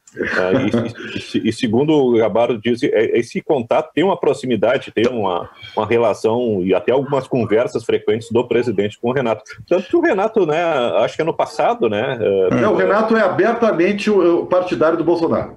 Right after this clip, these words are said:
Speaker 2: Isso aí,
Speaker 1: Ah, convidou,
Speaker 2: ele
Speaker 1: convidou, convidou o Renato a, o, convidou o presidente Bolsonaro a, a visitar o, a, a, o estádio, a Arena, visitar o Grêmio, não me lembro, né?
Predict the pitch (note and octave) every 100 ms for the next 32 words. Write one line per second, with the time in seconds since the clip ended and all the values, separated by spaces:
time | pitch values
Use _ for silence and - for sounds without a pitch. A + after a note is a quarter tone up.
0 | - - A#2 A2 C3+ D3+ D3+ C3 C3 D3
1 | D3+ D3+ D3+ B2+ D3+ F#3 A2+ D3 C#3 A#2+
2 | C#3 E3+ E3+ B2 D3 - E3 C#3 A2 F2
3 | D#2 F2 A2 G2+ A#2 D3 A#2+ G#2+ G#2+ A2
4 | A2+ A2+ A2 F#2+ G#2+ D3+ D#3+ A2 F#2 -
5 | - F2 F#2 F#2 F2+ - G2 C3+ E2+ E2+
6 | D2 C#2+ D2 D2 - - - - - -
7 | - - - - - - E2+ E2+ D#2 C2+
8 | B1+ C#2 D2 A#2 C#3 F#2 D2+ D2+ - -
9 | A#2 E2 F2 F#2+ G#2 B2+ F2+ E2 D2